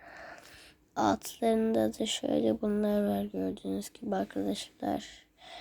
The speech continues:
O zaman şimdi paket açmaya geçelim mi arkadaşlar? Hadi geçelim. Şimdi buna basalım arkadaşlar. Şuraya basalım.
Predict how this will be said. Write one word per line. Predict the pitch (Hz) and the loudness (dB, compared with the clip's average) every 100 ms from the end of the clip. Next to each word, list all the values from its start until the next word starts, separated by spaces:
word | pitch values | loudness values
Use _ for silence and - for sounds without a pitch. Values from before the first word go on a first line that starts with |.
| - - - - | -16 -16 -18 -6
O | - 254 | 2 6
zaman | 262 254 254 | 8 8 8
şimdi | - 269 247 240 | 6 6 6 6
paket | 262 269 262 254 | 6 6 6 4
açmaya | - - 240 247 | 0 0 2 4
geçelim | 254 - 311 359 294 | 2 4 6 8 8
mi | |
arkadaşlar? | 214 208 208 208 - - - _ _ _ _ | 6 -2 -6 -8 -10 -14 -20 _ _ _ _
Hadi | 214 208 | -6 -2
geçelim. | 202 214 202 208 - _ _ _ _ _ _ _ _ _ _ - - | 0 0 -2 -4 -8 _ _ _ _ _ _ _ _ _ _ -20 -12
Şimdi | - 214 208 | -6 -2 0
buna | 202 202 202 | 2 2 2
basalım | 196 - 208 208 | -2 -4 -6 -6
arkadaşlar. | 202 208 - 214 208 - - - 220 214 - - _ _ _ _ _ _ _ | -4 -6 -8 -14 -14 -18 -16 -12 -10 -12 -18 -20 _ _ _ _ _ _ _
Şuraya | - - 214 202 - | -20 -18 -12 -12 -14
basalım. | - - - _ | -20 -20 -20 _